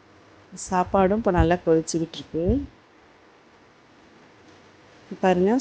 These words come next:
சூப்பரா கட்டி சோறு ரெடி ஆயிடுச்சு. இப்போ நான் கிச்சன்லாம் க்ளீன்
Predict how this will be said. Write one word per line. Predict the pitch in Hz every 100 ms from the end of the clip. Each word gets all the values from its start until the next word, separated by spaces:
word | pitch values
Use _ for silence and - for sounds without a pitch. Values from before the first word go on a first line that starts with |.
| -
சூப்பரா | 175 175 185 185
கட்டி | 170 185 -
சோறு | 180 208 185
ரெடி | 160 165 165
ஆயிடுச்சு. | 151 - - 208 302 - _ _ - - - - - - - - - - - - - - - - - - - - - - - - - - - - - - - - -
இப்போ | 220
நான் | 202 196
கிச்சன்லாம் | 180 - 196 190 202 -
க்ளீன் | 190 196